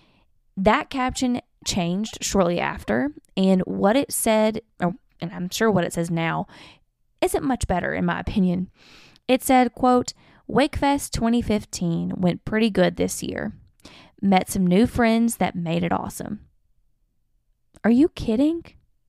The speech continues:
And to me, this says all I need to know about Chris Stout, right? Even if he had nothing to do with it, it's a great way to make himself look guilty.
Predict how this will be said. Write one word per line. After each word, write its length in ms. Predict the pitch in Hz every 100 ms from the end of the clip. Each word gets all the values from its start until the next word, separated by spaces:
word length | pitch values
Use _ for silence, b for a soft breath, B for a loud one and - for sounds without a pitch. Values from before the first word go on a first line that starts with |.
| _ _ _ _ b b b b b
And 120 | 277 285
to 80 |
me, 200 | 294 320 -
this 200 | 285 285
says 300 | - 262 247 -
all 240 | 196 214
I 160 | 196 190
need 260 | 185 170 170
to 80 | 170
know 280 | 147 135 - - _ -
about 300 | 185 165 -
Chris 240 | - 202
Stout, 380 | - - 190 - -
right? 300 | 196 247 - b b b b b b
Even 320 | 247 294 339 381
if 100 | 330
he 120 | 302
had 120 | 262
nothing 320 | 208 214 196
to 80 | 190
do 160 | 185 180
with 120 | 170
it, 160 | 165 - _ _ _ _ _ _ _ _ _
it's 160 | 220 -
a 80 | 202
great 500 | 196 208 233 262 -
way 220 | 214 202
to 80 | 190
make 280 | 180 180
himself 440 | 180 180 180 165 -
look 140 | -
guilty. 380 | - - -